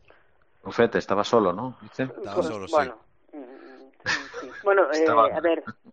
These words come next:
Speaker 3: estaba solo porque quería, ¿no? Porque a que alguien le,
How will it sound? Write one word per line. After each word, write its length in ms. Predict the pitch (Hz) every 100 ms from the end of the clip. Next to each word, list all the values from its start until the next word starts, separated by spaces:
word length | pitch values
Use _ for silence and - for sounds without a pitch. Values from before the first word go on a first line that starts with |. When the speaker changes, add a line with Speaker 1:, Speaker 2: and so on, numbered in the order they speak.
| -
Speaker 3:
estaba 400 | - - 156 156
solo 180 | 156 156
porque 260 | 180 190
quería, 320 | 170 147 170
¿no? 240 | 147 160 226
Porque 260 | 170 151 143
a 160 | 139
que 280 | 131 135 127 -
alguien 440 | 143 147 151 147
le, 300 | 151 151 147